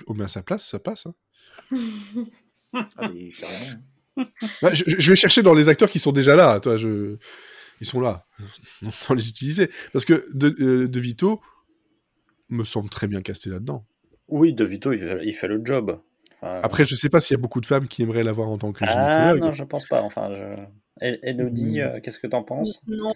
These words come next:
Speaker 2: non, non, non. <laughs>
Speaker 1: Voilà, mais, euh, c'est, c'est, toi, c'est peut-être lui le moins, euh, le, le moins mal casté, parce qu'après, euh,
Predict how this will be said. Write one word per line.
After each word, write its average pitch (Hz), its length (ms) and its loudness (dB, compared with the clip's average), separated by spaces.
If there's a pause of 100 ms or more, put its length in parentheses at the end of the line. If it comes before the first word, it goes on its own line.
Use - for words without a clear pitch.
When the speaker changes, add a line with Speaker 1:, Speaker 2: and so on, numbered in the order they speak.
Speaker 2:
non, 185 380 -8 (120)
non, 160 200 -14 (220)
non. - 180 -12 (1120)
<laughs> 233 260 -6 (1300)
Speaker 1:
Voilà, 131 380 0
mais, 117 240 2
euh, 113 120 4
c'est, - 200 -8
c'est, - 300 -4
toi, 170 160 6
c'est 143 180 -4
peut-être - 220 -6
lui 151 240 2
le 147 140 2
moins, 131 560 0
euh, 120 60 0
le, 120 200 -6 (360)
le 123 80 -6
moins 120 160 -2
mal 117 160 -2
casté, 170 460 0
parce 127 160 -2
qu'après, 143 480 -2 (460)
euh, 110 640 2